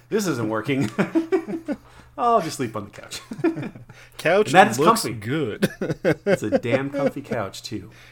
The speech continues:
Speaker 2: It is a
Speaker 1: So.
Speaker 2: good, it is a good couch. It is a good sleeping couch, yeah.
Speaker 1: Yeah, yeah. I'll just go there. The Missus Wizard can crash on the love sack. As
Speaker 2: There you go.
Speaker 1: I, I, I,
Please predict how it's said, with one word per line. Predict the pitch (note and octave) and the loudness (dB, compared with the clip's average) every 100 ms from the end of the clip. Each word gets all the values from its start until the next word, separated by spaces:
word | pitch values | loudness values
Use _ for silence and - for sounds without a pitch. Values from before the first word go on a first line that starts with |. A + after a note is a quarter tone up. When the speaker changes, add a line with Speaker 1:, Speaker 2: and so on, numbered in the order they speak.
| - | -14
Speaker 2:
It | - F3 | 4 6
is | C4 | 6
a | C#4 | 4
Speaker 1:
So. | |
Speaker 2:
good, | F3+ F#3 A#3 A#3 | 4 6 6 8
it | G3 A3 | 6 8
is | G#3+ | 4
a | G#3+ | 2
good | E3 F#3 | 4 4
couch. | - F3+ E3 - | 6 6 4 -2
It | D#3 | -8
is | E3 D#3 | -6 -4
a | |
good | D#3+ D#3+ | -4 -4
sleeping | E3+ D#3 C3+ | -4 -4 -4
couch, | B2 B2 A2+ C3+ | -4 -4 -4 -4
yeah. | C3+ A#2 G#2 | -4 -4 -4
Speaker 1:
Yeah, | F3 D#4+ - _ - - | -4 -4 -10 _ -16 -8
yeah. | G3+ A#2 - - - | -6 -6 -14 -20 -6
I'll | C3 C3+ | -2 0
just | C3+ | -2
go | C#3+ | -2
there. | C#3 F#3 F3+ | 2 2 0
The | |
Missus | A#2 B2 A#2+ | -2 -6 -6
Wizard | B2 B2+ C3 B2 | -4 -4 -6 -6
can | G#2+ G2 | -8 -8
crash | - A#2 A#2 - | -4 -4 -4 -4
on | A2 | -6
the | |
love | G2+ A#2+ C#3 | -2 -2 -4
sack. | - D3+ E3 B2+ | -4 -4 -4 -8
As | G#2+ G2+ | -8 -6
Speaker 2:
There | A2 | -4
you | A#2+ D3 | -4 -2
go. | |
Speaker 1:
I, | D#3+ | 2
I, | E3 | 2
I, | F3 F#3 F3 | 0 -4 -6